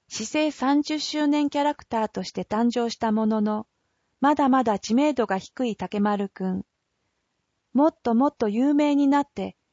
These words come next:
皆さんに親しまれたいとの思いから、生駒で過ごす日常やイベントの様子など、楽しい写真を公開します。ぜひフォローしてください。アカウント、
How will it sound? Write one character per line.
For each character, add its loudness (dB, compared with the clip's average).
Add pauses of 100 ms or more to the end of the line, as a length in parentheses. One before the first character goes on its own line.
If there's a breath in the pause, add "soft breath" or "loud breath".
(100)
皆 4
さ 2
ん 4
に 4
親 -4
し -2
ま 4
れ 0
た -2
い -6 (100)
と 0
の 4
思 2
い 0
か -4
ら、 -6 (460)
生 0
駒 4
で 2
過 -6
ご 2
す -2
日 0
常 2
や -2 (140)
イ -6
ベ 4
ン 2
ト 2
の 4
様 2
子 -2
な 4
ど、 -6 (380)
楽 2
し 0
い -2
写 -2
真 0
を 0
公 -2
開 -2
し -6
ま 0
す。 -14 (720)
ぜ 4
ひ -12
フ -16
ォ 2
ロ 4
ー 0
し -8
て -4
く -8
だ -2
さ -4
い。 -10 (1160)
ア -2
カ 2
ウ 6
ン 2
ト、 -8